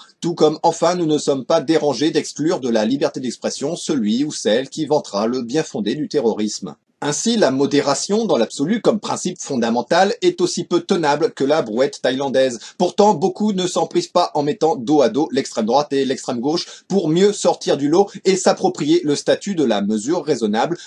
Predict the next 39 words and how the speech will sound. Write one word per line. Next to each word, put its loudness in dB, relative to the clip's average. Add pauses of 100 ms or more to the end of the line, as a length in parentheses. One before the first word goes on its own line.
par 2
un 0
tour -2
de 2
passe-passe 0
rhétorique 0
et 2
plutôt -4
hypocrite. -6 (280)
Il 0
paraît 2
ainsi 0
que 2
les 2
extrêmes 0
se -2
rejoignent 4
alors 0
que, -2
bon, 0
qui -6
aujourd'hui -2
en -2
France -4
utilise -2
la 4
répression -2
policière -2
de -2
façon -4
démesurée -2 (200)
en 4
étant 0
pointé -8
du -4
doigt 2
par -2
Amnesty -2
International -4